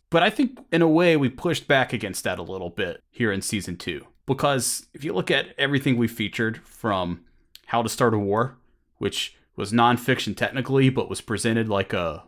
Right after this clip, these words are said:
old-fashioned radio drama, to Nice Try with Avery Trufelman, which I would say was done in the public radio tradition, very classic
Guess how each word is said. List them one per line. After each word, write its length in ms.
old-fashioned 760
radio 320
drama, 500
to 480
Nice 300
Try 360
with 140
Avery 180
Trufelman, 600
which 160
I 80
would 160
say 140
was 180
done 240
in 60
the 60
public 360
radio 300
tradition, 460
very 420
classic 920